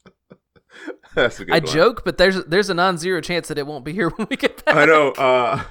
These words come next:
Speaker 1: so the funny thing about that was I was watching a video before we hopped on the, onto the, uh, onto the, what's it called, the stream, where they did mention, th-, this guy broke it down of how they, they're running a lot of legacy tech,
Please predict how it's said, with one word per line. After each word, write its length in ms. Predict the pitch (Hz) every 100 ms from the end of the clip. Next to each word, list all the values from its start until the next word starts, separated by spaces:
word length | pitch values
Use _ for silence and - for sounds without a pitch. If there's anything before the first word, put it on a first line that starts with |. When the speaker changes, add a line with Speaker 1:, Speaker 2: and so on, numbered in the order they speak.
| - _ _ _ _
Speaker 1:
so 160 | 156
the 100 | 143
funny 260 | 151 160 165
thing 180 | 143 127
about 340 | 98 107 110
that 160 | 107 101
was 140 | 98 -
I 80 | 101
was 140 | 101
watching 320 | 101 104 135
a 20 |
video 240 | 110 110 107
before 220 | 98 101
we 100 | 95
hopped 280 | 80 85 92
on 140 | 85 82
the, 320 | 73 71 -
onto 300 | 78 76 -
the, 420 | 76 71 69 69 69 _
uh, 40 | 76
onto 400 | 65 73 71 76
the, 120 | 71
what's 180 | 69 -
it 60 | -
called, 220 | 71 67
the 40 |
stream, 420 | - - 76 82 113 - - _ _
where 680 | 98 85 80 80 76 71 - - _ _ _ _ _ _ _
they 160 | 95 90
did 240 | 85 92
mention, 340 | 85 80 - -
th-, 200 | 92 82
this 140 | 92
guy 180 | 101 95
broke 260 | 90 87 87
it 100 | -
down 220 | 76 76
of 140 | 69
how 360 | - 80 78 78
they, 160 | 80 76 69 -
they're 100 | 78
running 240 | 71 76 73
a 60 |
lot 180 | 71 71
of 180 | 73 -
legacy 360 | 73 76 - -
tech, 380 | 73 64 -